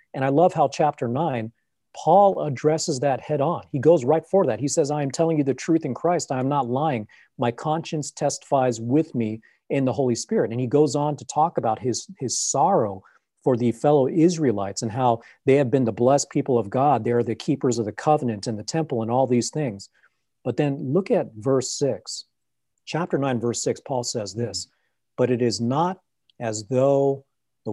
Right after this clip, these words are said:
Speaker 1: word of God has failed, for they are not all Israel who are descended from Israel." Paul makes a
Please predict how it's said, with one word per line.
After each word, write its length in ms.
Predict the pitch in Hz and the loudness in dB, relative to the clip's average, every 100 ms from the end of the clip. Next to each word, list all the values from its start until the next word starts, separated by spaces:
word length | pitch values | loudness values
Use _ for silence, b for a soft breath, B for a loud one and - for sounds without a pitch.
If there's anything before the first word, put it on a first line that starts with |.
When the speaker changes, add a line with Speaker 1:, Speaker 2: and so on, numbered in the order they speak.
| 101 | -2
Speaker 1:
word 140 | 123 117 | 0 0
of 80 | 104 | -2
God 240 | 117 110 | -4 -6
has 240 | 104 98 - | -8 -12 -12
failed, 480 | - 110 98 113 _ _ _ _ _ _ - | -10 -10 -12 -18 _ _ _ _ _ _ -8
for 100 | 104 | -2
they 140 | 120 | 2
are 120 | 120 | 2
not 220 | 117 113 | 0 -2
all 160 | 110 107 | -4 -6
Israel 540 | 110 110 101 101 95 - | -8 -10 -12 -14 -14 -10
who 100 | 117 | -10
are 100 | 101 | -8
descended 460 | 120 - 117 98 | -10 -10 -10 -12
from 200 | - 95 101 | -14 -14 -12
Israel." 320 | 113 98 98 _ _ _ _ _ _ | -12 -14 -16 _ _ _ _ _ _
Paul 320 | - 180 208 | 0 6 8
makes 280 | 147 143 143 | 8 4 2
a 100 | 117 | 0